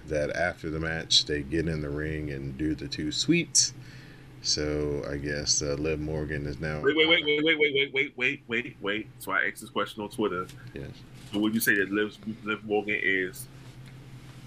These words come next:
Speaker 2: whatever the Bullet Club slogan is, or She's for Life.
Speaker 1: And She's for Live. What are you talking about?
Speaker 2: <laughs>
Speaker 1: But yes, so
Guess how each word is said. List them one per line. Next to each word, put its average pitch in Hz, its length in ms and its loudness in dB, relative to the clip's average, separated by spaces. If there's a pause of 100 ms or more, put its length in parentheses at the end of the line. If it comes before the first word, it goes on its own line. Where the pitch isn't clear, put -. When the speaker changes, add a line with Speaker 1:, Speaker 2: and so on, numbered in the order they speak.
(280)
Speaker 2:
whatever 110 200 0
the 107 60 -4
Bullet 110 280 2
Club 110 260 -2
slogan 107 400 0
is, 110 420 2
or 95 260 4
She's 101 260 4
for 92 200 4
Life. 95 220 0 (680)
Speaker 1:
And 131 120 -2
She's 120 200 6
for 120 80 4
Live. 98 480 4
What 95 80 0
are 98 40 4
you 98 60 4
talking 107 240 2
about? - 120 -8 (1120)
Speaker 2:
<laughs> - 0 - (4000)
Speaker 1:
But 87 140 -4
yes, 85 240 2
so 87 600 6